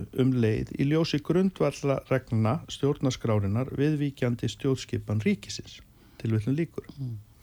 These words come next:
Speaker 1: Við erum búin að te-, tæpa hérna nokkrum málum sem eru svona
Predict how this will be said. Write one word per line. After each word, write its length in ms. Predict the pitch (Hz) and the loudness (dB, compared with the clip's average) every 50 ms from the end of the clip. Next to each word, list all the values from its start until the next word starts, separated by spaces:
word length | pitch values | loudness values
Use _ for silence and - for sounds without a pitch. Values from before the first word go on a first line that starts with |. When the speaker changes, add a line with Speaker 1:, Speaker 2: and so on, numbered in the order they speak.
| - - - - - - - - - - - - - - - - - - - - - - - - - - - - - - - | -20 -20 -20 -20 -20 -20 -20 -20 -20 -20 -20 -20 -20 -20 -20 -20 -20 -20 -20 -20 -20 -20 -20 -20 -20 -20 -20 -20 -16 -4 2
Speaker 1:
Við 220 | 143 147 160 165 | 4 4 6 6
erum 200 | 170 190 208 196 | 6 6 4 4
búin 160 | - 208 196 | 4 2 2
að 120 | 185 - - | 2 0 0
te-, 280 | - 185 190 202 - - - - | 2 4 4 4 4 0 -4 -2
tæpa 340 | - 165 175 - - 165 147 | 2 2 2 2 2 2 2
hérna 240 | 151 143 - 143 139 | 2 2 2 2 2
nokkrum 360 | 143 143 - - - 127 127 | 2 2 0 0 0 2 2
málum 360 | 131 127 117 104 107 101 101 - | 4 4 2 2 0 -2 -6 -6
sem 160 | - - 110 | -4 -2 -2
eru 100 | 110 107 | -2 0
svona 260 | 110 120 110 107 107 | 0 0 2 2 2